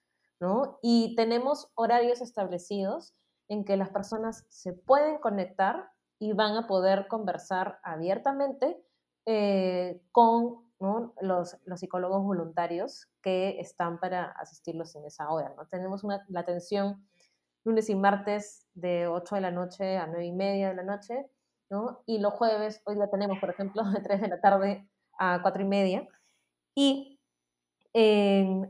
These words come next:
a través de este medio, ¿no? Es un servicio que, que ayuda un montón porque uno, ¿no? Es a través de, de chat. Es como una, una línea de ayuda, eh, telefónica, pero en vez de telefónica, por chat, ¿no? Entonces,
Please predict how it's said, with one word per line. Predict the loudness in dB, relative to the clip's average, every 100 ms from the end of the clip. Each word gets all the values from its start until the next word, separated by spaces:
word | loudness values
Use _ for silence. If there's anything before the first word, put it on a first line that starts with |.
| 0
a | 2
través | 6 8 6
de |
este | 4 4
medio, | 8 8 8 6 4 0 -2
¿no? | -2 0 -2 -4
Es | -6
un | -6
servicio | -6 -4 -4 -2 -2 0
que, | -4 -4
que | -4
ayuda | -2 0
un | 0
montón | -2 -4 -2 -2 -4
porque | -10 -4 -6 -6 _ _ _ -2
uno, | 2 4 2 0
¿no? | -2 -4 -4
Es | -4 0
a |
través | 2 2 2 0
de, | -2 -2 -2
de | -4
chat. | -2 -2
Es | 0
como | 0
una, | 0 -2 2
una | 4
línea | 6 6 6
de |
ayuda, | 6 6 6 6 2 0
eh, | 2
telefónica, | 2 2 2 4 4
pero | 4
en |
vez | 4
de | 6
telefónica, | 4 4 0 0 -4 _ _ 0
por | 0 4
chat, | 2 2 -6
¿no? | -4 -2 -2
Entonces, | -2 -2 0 -2 -2